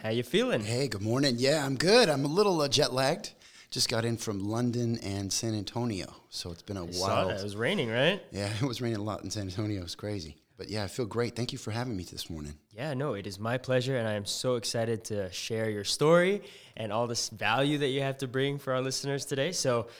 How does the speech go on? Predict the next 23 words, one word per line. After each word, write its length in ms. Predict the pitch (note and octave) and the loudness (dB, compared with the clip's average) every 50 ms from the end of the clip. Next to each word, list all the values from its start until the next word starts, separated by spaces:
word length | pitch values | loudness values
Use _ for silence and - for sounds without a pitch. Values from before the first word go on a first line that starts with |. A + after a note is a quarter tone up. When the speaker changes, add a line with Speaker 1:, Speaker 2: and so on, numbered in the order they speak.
| - - _ _ _ | -20 -20 _ _ _
Speaker 1:
let's 160 | - D#3+ - - | -4 -4 0 4
go 100 | F3+ F3 | 6 6
ahead 80 | F3 | 6
and 60 | E3+ | 6
get 140 | D#3+ E3 D#3+ | 4 4 2
started, 480 | - - D3 C3+ C3+ C3+ C#3 C#3+ B2+ G#2+ | 2 4 4 4 4 4 2 0 0 -2
but 180 | A#2+ A#2 G#2+ - | -2 -4 -2 -2
let 160 | A2 A#2+ B2 | -4 -4 -2
us 180 | C#3 C3 - C3 | -2 -2 -2 0
know 320 | B2+ B2+ B2 A#2+ A2 G#2 - | 0 0 0 0 -2 -4 -8
an 100 | - G#2+ | -10 -8
interesting 380 | - A#2 A2+ A#2+ - - B2 A2 | -8 -8 -6 -6 -4 -4 -6 -6
fact 320 | - - G#2+ G#2 G2+ - | -4 -2 -2 -2 -2 -4
about 160 | F#2+ G2+ F2 | -6 -6 -6
your 100 | D#2+ F#2+ | -6 -8
background 560 | F2+ - G2+ G2 F#2+ G2 - G2+ F#2 E2+ F2 F2+ | -8 -8 -8 -8 -8 -8 -10 -10 -10 -10 -10 -10
that 80 | F2 | -10
has 120 | F#2 F#2 - | -8 -6 -6
shaped 400 | - - - B2+ C3+ B2+ - - | -4 -4 -4 -4 -6 -8 -8 -12
who 80 | F#2 | -12
you 120 | E2+ D2+ - | -12 -12 -14
are 120 | A#1 A#1 | -16 -16
today. 360 | - - - - A1+ G1+ - | -16 -18 -16 -14 -14 -14 -16